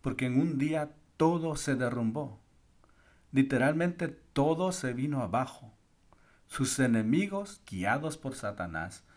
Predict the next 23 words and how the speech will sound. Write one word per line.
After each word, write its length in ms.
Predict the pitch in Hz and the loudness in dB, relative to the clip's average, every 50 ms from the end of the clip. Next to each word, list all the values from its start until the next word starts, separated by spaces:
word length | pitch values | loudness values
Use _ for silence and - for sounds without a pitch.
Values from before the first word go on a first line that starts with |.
| - - - - _ - | -20 -20 -20 -20 _ -4
mataron 600 | 110 113 110 101 104 - 110 117 131 143 135 135 | 0 2 2 2 0 0 0 2 2 2 0 0
a 60 | 123 | 0
los 240 | 117 107 98 - - | -2 -2 -4 -6 -6
empleados 840 | 98 92 90 90 92 113 117 131 135 147 151 160 160 156 - - - _ _ _ _ _ - | -6 -6 -8 -6 -4 -2 0 0 0 -2 -4 -8 -10 -12 -14 -18 -20 _ _ _ _ _ -10
y 80 | - | -6
los 220 | 101 98 98 98 - | -4 -4 -4 -6 -6
camellos 520 | - 90 85 92 110 127 139 147 151 147 | -4 -4 -2 0 2 2 2 2 2 0
de 80 | 131 110 | -2 -4
Job. 300 | - - 76 76 80 - - _ _ _ _ _ _ _ _ _ _ _ | -6 -8 -10 -12 -12 -14 -18 _ _ _ _ _ _ _ _ _ _ _
Sus 420 | - - 139 123 107 - - - - _ - | -10 -6 -4 -4 -4 -4 -8 -10 -12 _ -4
pastores 800 | 101 92 - - - - - - 156 170 175 170 170 165 - - | -4 -2 -2 -4 -8 -6 -2 0 0 2 2 0 -2 -6 -6 -6
y 160 | 120 117 107 | -6 -4 -4
ovejas 600 | 101 90 92 104 135 147 135 - 104 107 - - | -4 -4 -2 -2 -2 -2 -2 -2 -4 -6 -6 -6
fueron 360 | - 123 127 131 135 135 135 | -6 -4 0 2 2 2 2
consumidos 760 | 135 - 110 101 104 - - 95 95 104 120 139 151 147 139 - | 0 -2 -6 -6 -6 -8 -6 -4 -2 0 0 0 0 -2 -4 -6
por 200 | - 117 110 120 | -6 -6 -4 -2
un 180 | 127 127 113 | -2 -4 -4
rayo, 380 | 104 113 110 98 82 73 - - _ _ _ _ _ _ _ _ - - _ _ _ _ - | -4 -4 -4 -4 -6 -10 -14 -18 _ _ _ _ _ _ _ _ -20 -20 _ _ _ _ 0
y 120 | - 131 | 0 0
todos 560 | - - - - - 147 147 151 156 160 156 156 | 0 -2 -6 0 2 4 4 6 4 4 2 0
sus 260 | 156 139 135 - 123 | -2 -4 -4 -4 -6
hijos 320 | 117 104 - 90 90 92 | -6 -6 -6 -8 -10 -8
murieron 760 | 95 90 87 90 87 90 98 101 107 104 98 90 87 92 - | -8 -8 -6 -6 -6 -6 -6 -4 -4 -6 -6 -8 -10 -14 -16